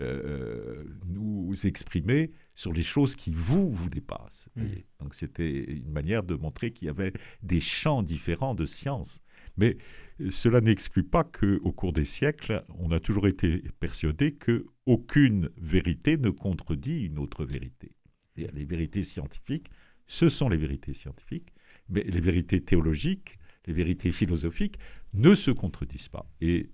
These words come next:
Speaker 1: euh, que ce soit au concile de Latran cinq ou au concile de Vatican un, on a répété cela. Une vérité, il est hérétique de penser qu'une vérité puisse contredire une autre vérité. Mais il faut les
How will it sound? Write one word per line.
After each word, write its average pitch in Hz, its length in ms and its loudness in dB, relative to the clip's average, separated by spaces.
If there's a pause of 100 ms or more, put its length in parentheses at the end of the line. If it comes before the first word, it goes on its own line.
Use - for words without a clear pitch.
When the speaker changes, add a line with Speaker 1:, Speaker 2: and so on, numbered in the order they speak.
Speaker 1:
euh, 82 100 -8 (160)
que 85 120 0
ce 82 180 -2
soit 92 240 0
au 85 80 2
concile 87 480 0
de 87 100 2
Latran 95 360 2
cinq 85 420 -2 (560)
ou 92 300 -2
au 98 120 0
concile 87 720 0 (240)
de 82 100 -2
Vatican 95 600 6
un, 170 180 0 (180)
on 90 120 0
a 92 80 6
répété - 500 2
cela. - 320 -8 (400)
Une 135 200 10
vérité, 120 600 6
il 127 100 6
est 120 160 6
hérétique 127 440 6
de 90 100 6
penser 85 380 6
qu'une 85 240 -2
vérité 78 400 0
puisse - 320 0 (240)
contredire 92 600 -2
une 71 180 0
autre 85 280 0
vérité. 65 520 -6 (300)
Mais 101 220 4
il 90 120 0
faut - 220 4
les 95 320 2